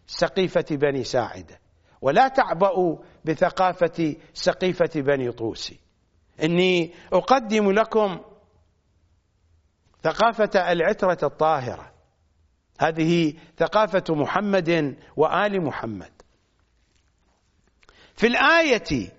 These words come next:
الخامسة والخمسين بعد البسملة من سورة آل عمران، إذ قال الله يا عيسى:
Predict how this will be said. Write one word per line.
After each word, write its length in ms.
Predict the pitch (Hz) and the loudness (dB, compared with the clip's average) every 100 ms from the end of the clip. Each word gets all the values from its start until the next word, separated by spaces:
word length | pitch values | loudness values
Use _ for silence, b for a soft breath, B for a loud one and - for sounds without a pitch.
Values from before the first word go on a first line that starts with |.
| B B - | B B 0
الخامسة 880 | 208 - 220 233 277 339 339 302 | 0 0 0 2 2 4 2 2
والخمسين 1040 | 285 240 185 196 180 - 190 170 117 - _ _ _ _ _ _ _ _ _ | 2 2 0 -4 -4 -2 2 2 0 -8 _ _ _ _ _ _ _ _ _
بعد 300 | 131 180 160 | -2 0 2
البسملة 920 | 196 190 190 185 226 269 262 247 202 151 B B | 0 4 0 2 0 2 0 2 -2 -2 B B
من 180 | 156 202 | -2 -2
سورة 400 | - 294 311 277 247 | 0 2 4 2 0
آل 380 | 220 220 214 | 0 0 0
عمران، 680 | 202 190 202 233 294 320 294 - - _ _ _ _ _ b b _ - | 0 0 2 4 4 2 -2 -8 -20 _ _ _ _ _ b b _ -2
إذ 140 | 220 | -2
قال 400 | 208 262 311 311 | 0 4 4 6
الله 600 | 277 254 240 269 247 226 | 2 2 2 4 2 2
يا 120 | 226 202 | 2 2
عيسى: 640 | 180 190 233 170 - 113 | 2 0 0 -2 -2 -2